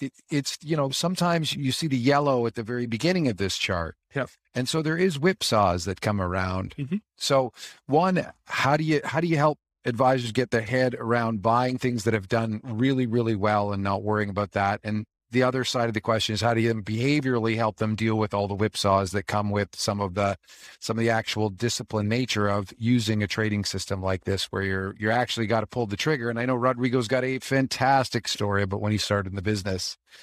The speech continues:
Speaker 1: and I'll let him share that in a, in a minute.
Speaker 2: Yeah. So great question. Um,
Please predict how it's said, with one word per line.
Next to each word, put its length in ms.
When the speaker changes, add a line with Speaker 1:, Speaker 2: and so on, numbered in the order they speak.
Speaker 1:
and 100
I'll 120
let 180
him 100
share 260
that 320
in 120
a, 160
in 80
a 60
minute. 360
Speaker 2:
Yeah. 340
So 520
great 220
question. 600
Um, 400